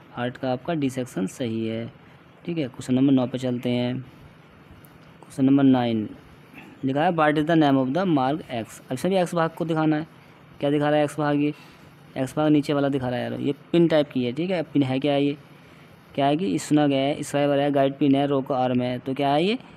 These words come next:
सी है इसका section। guide pin है ये, ऊपर नीचे हम क्या है, guide pin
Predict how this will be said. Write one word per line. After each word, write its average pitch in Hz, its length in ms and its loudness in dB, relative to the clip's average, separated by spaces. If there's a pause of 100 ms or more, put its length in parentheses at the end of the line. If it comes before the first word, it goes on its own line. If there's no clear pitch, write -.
(140)
सी - 260 0
है 135 60 4
इसका 123 180 -4
section। 120 340 -4
guide 139 260 0
pin 151 180 4
है 131 100 4
ये, 131 100 0
ऊपर 131 180 -2
नीचे 143 220 2
हम 156 180 4
क्या 147 120 0
है, 160 180 0
guide 143 200 0
pin 143 260 2